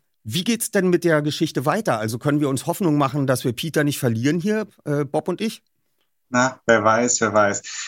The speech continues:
Speaker 2: Ja, ich wollte mal ganz crazy was Neues machen und mal Peter <laughs> eins überziehen und nicht Bob. Ich dachte, damit erfinde ich das Rad mal neu.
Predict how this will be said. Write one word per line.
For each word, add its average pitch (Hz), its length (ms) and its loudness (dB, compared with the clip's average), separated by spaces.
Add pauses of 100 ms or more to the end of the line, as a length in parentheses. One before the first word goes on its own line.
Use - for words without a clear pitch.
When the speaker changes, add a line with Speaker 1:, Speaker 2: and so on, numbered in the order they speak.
(120)
Speaker 2:
Ja, 135 80 4
ich 131 100 0
wollte 143 240 4
mal 139 100 8
ganz 131 260 4
crazy 135 540 4
was 120 200 2
Neues 127 360 2
machen 110 340 -2
und 104 280 -2
mal 104 220 0
Peter 110 520 2 (340)
<laughs> - 280 0
eins 165 400 4
überziehen 127 680 0
und - 220 0
nicht - 240 -2
Bob. - 360 2 (760)
Ich - 60 -18
dachte, 110 280 0
damit 107 280 2
erfinde 127 340 2
ich 123 80 -6
das - 240 -6
Rad 104 220 2
mal 101 200 0
neu. 104 300 0